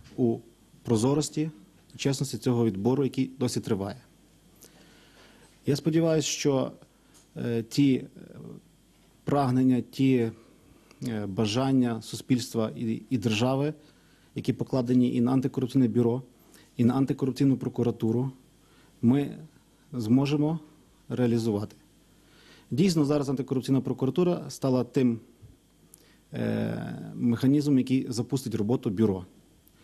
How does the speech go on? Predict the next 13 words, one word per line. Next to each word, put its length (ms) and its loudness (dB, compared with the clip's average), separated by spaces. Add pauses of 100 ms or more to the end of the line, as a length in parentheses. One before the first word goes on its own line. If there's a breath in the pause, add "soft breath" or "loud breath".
(440 soft breath)
І 240 0 (140)
сподіваюся, 440 0
що 80 -2
не, 180 2 (140)
що 280 -2
вже 200 2
найближчим 380 0
часом 440 -2
ми 200 -2 (260 loud breath)
зможемо 340 2
продемонструвати 760 -2 (880 soft breath)
хороші 360 -2
результати. 460 -6